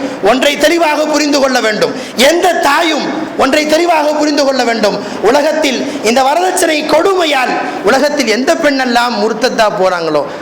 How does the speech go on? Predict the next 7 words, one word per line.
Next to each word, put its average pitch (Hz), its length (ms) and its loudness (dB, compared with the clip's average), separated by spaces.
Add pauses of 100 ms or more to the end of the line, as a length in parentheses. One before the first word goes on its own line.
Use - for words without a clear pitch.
(120)
அவரை 147 260 0 (100)
காஃபியா-, 190 600 0
காஃபிராக்கிய 214 720 0
குற்றத்தில் 180 520 -2
நமக்கும் 180 380 -2
பங்கு 156 240 -2
இருக்கு, 147 280 -2